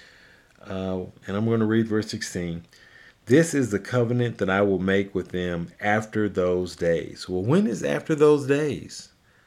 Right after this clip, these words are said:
Well, when is that? Well, we're living in the after those days. After he comes and establishes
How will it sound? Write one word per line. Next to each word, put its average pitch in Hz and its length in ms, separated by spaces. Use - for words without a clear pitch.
Well, 101 420
when 139 200
is 135 240
that? - 320
Well, 101 160
we're 139 240
living 127 420
in 92 280
the 85 380
after 95 300
those 82 380
days. - 520
After 131 880
he 127 220
comes 101 840
and 101 200
establishes 95 1300